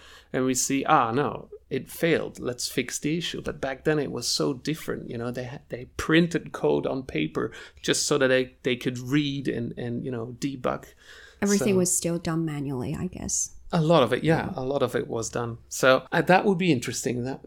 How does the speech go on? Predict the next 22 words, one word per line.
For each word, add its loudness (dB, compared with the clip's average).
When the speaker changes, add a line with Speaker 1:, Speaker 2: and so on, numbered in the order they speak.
Speaker 1:
those 0
would -4
be, -4
uh, -8
my 2
top 0
Speaker 2:
Definitely. -6
Speaker 1:
three, 0
I -6
think. -8
Speaker 2:
Very 6
Speaker 1:
Yeah. 2
Speaker 2:
fascinating. 0
And 6
the 6
last 2
question, 0
what 6
is 6
the 4
best 4
piece 6